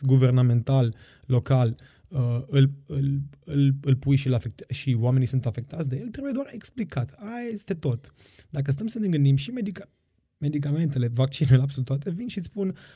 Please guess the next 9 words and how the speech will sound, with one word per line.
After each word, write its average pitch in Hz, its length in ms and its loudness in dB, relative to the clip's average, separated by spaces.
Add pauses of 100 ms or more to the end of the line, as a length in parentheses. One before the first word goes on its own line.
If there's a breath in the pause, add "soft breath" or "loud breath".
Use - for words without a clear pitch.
„Ai 165 280 -8 (220)
zece 147 300 -2
la 143 60 0
sută 139 120 -2
mai 131 100 2
puține 135 260 2
șanse 131 340 0
să 123 220 -4 (220 loud breath)
mori, 113 280 2